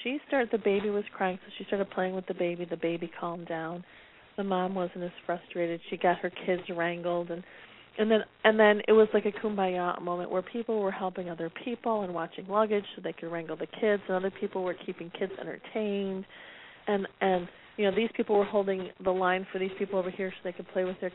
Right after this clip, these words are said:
kids and get them to sleep. And it was crazy. The line went faster. Everyone was happier.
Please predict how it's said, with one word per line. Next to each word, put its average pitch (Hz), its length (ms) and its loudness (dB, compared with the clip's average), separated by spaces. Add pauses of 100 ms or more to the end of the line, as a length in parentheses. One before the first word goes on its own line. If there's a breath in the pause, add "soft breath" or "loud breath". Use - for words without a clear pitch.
kids 180 300 0
and 175 100 -8
get 180 160 -2
them 185 140 -6
to 185 80 -4 (140)
sleep. 185 340 -2
And 175 100 -4 (360 loud breath)
it 294 180 10
was 240 280 8 (560)
crazy. 202 680 -2
The 185 80 4
line 190 480 2
went 240 160 -2 (100)
faster. 180 640 2 (800 soft breath)
Everyone 226 460 8
was 254 120 4 (100)
happier. 170 640 0